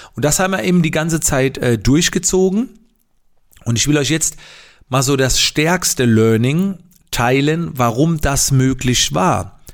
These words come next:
diese Summen umzusetzen in so wenig Zeit. Weil die Teilnehmer hatten jeden Tag, wie gesagt, ein bis drei Stunden maximal. Und ich sage euch, woran's liegt. Und das ist der Kerntipp dieser Podcast-Folge.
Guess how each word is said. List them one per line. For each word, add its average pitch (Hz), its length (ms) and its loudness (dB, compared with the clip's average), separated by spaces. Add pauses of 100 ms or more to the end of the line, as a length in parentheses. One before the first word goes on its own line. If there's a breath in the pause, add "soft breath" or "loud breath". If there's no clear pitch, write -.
(220 loud breath)
diese 131 280 0
Summen 120 420 0
umzusetzen 120 840 -2
in 127 180 -2
so 123 280 0
wenig 110 280 0
Zeit. 95 300 -2
Weil 104 100 0
die 110 100 2
Teilnehmer 147 440 0
hatten 131 160 -2
jeden 127 220 0
Tag, 143 240 -2
wie 131 80 0
gesagt, 120 420 -2 (120)
ein 117 360 -2
bis - 180 -2
drei 123 240 0
Stunden 151 340 -2
maximal. 156 1000 0 (720 loud breath)
Und 120 140 -2
ich 120 80 2
sage 131 240 0
euch, 135 180 -2
woran's 117 360 0
liegt. 110 240 0
Und 98 140 -6
das 117 280 -2 (640 soft breath)
ist - 220 -4
der 107 100 -6
Kerntipp 151 1080 -4
dieser 135 340 0
Podcast-Folge. - 920 -8